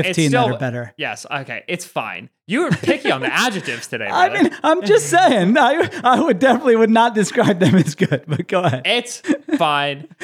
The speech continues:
Speaker 1: Offensive line, like, Evan Neal is an issue. Brent Bredeson, I think, is, is, is a guy that you can pick on. But overall, is it, is it okay?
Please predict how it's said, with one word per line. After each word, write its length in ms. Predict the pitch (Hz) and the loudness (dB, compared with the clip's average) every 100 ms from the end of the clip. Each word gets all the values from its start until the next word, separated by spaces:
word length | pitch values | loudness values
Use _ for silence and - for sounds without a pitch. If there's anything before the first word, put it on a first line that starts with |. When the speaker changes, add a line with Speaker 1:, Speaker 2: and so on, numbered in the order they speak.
| - | -4
Speaker 1:
Offensive 440 | 170 185 170 185 170 | 0 0 0 -4 -2
line, 300 | 175 175 165 | -2 -2 -4
like, 120 | 151 | -8
Evan 220 | 156 165 160 | -6 -6 -6
Neal 180 | 165 | -4
is 100 | 156 | -6
an 60 | 151 | -6
issue. 340 | 143 - 151 | -8 -8 -10
Brent 260 | 143 143 143 | -8 -6 -4
Bredeson, 360 | 139 139 143 139 | -6 -6 -8 -8
I 100 | 123 | -6
think, 120 | 139 | -6
is, 180 | 131 127 | -10 -10
is, 180 | 135 | -12
is 200 | 131 135 | -10 -12
a 40 | 131 | -10
guy 180 | 127 131 | -8 -8
that 40 | |
you 60 | 131 | -10
can 80 | 127 | -12
pick 180 | 123 123 | -12 -8
on. 160 | 123 | -8
But 120 | 123 | -8
overall, 320 | 135 135 131 127 | -10 -6 -6 -6
is 80 | |
it, 120 | 131 - | -8 -12
is 120 | 123 | -10
it 120 | 135 | -10
okay? 500 | 127 120 139 147 160 | -10 -4 -4 -4 -8